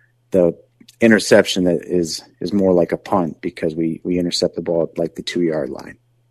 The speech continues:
right? That's the first big play. Second big play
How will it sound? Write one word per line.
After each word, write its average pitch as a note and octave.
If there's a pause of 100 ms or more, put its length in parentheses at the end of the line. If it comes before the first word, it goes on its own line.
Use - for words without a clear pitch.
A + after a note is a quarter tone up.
(260)
right? F2+ (600)
That's F#2+
the F#2+
first F2+
big E2
play. -
Second G#2+
big F#2
play F#2